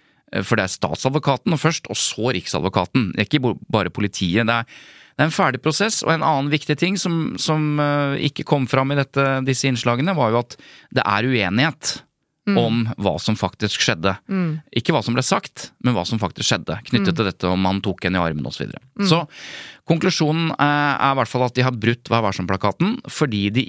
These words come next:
Speaker 1: ikke har vist en bredde i kildeutvalget og ikke kontrollert opplysningene ordentlig. Jeg har lyst til å liksom, at du leser litt fra utvalget, eh, allikevel, for det gir litt sånn, eh, så lytterne får med seg, eh, liksom helheten her.
Speaker 2: Ja, det kan jeg gjøre. Fra uttalelsen som P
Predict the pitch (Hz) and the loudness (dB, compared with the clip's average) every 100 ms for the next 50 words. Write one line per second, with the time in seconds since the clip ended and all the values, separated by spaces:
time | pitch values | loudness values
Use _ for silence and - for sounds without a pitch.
0 | 135 - 107 110 104 104 104 - - 120 | -2 -4 0 0 2 0 0 -2 -2 0
1 | 117 113 107 143 120 90 107 113 117 92 | 0 -2 -2 -2 -2 -2 -2 0 -2 -2
2 | - 101 107 156 135 131 123 - - 92 | 0 0 2 0 0 -2 -4 -8 -8 -4
3 | 104 95 82 - - 85 71 - 90 90 | 0 0 -2 -6 -6 -6 -6 -4 -2 -2
4 | 82 107 104 - - - - - - - | -2 -2 -4 -6 -20 -20 -20 -20 -20 -20
5 | _ - 151 147 185 170 170 165 - _ | _ -4 -2 0 -2 0 -2 -2 -6 _
6 | _ _ _ 135 160 151 117 107 147 120 | _ _ _ 0 2 4 2 2 0 -2
7 | - 143 139 107 101 95 101 120 127 131 | 0 0 0 0 0 0 2 2 2 -2
8 | - 120 120 101 135 117 127 151 139 139 | 0 0 2 2 0 2 2 0 2 0
9 | 131 - 110 120 120 120 117 117 113 117 | 0 -4 0 2 2 0 0 2 2 2
10 | 117 117 107 107 131 123 120 101 117 - | 2 0 -2 -2 0 0 0 2 0 -2
11 | - - 139 95 90 117 117 113 117 113 | -10 0 0 2 0 2 2 2 2 0
12 | 113 107 110 104 85 90 92 104 110 277 | 0 0 0 0 -2 -4 -2 2 2 2
13 | 294 302 277 208 220 262 247 185 185 170 | 0 0 0 0 0 0 0 2 0 0
14 | 226 226 247 233 | 0 0 0 0